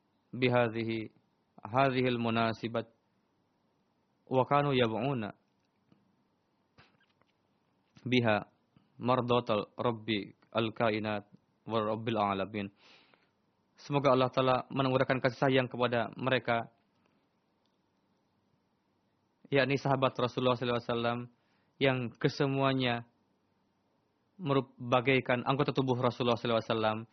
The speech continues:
dan mereka kebanggaan umat manusia. Mereka layaknya sebagai anggota tubuh, seperti mata bagi Rasulullah sallallahu alaihi wasallam, sebagai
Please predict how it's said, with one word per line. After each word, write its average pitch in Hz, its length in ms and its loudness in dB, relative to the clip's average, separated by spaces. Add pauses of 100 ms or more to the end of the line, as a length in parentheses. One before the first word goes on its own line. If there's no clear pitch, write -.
(420)
dan 131 240 0
mereka 127 240 0
kebanggaan 123 640 0
umat 135 240 0
manusia. 113 640 -4 (1900)
Mereka 135 360 2
layaknya 127 760 0 (360)
sebagai 127 720 0
anggota 127 420 0
tubuh, 127 540 -2
seperti - 400 -4
mata 127 420 0 (140)
bagi 127 240 0
Rasulullah 120 320 2
sallallahu 110 240 -2
alaihi 107 80 -6
wasallam, 107 160 -8 (440)
sebagai 131 400 0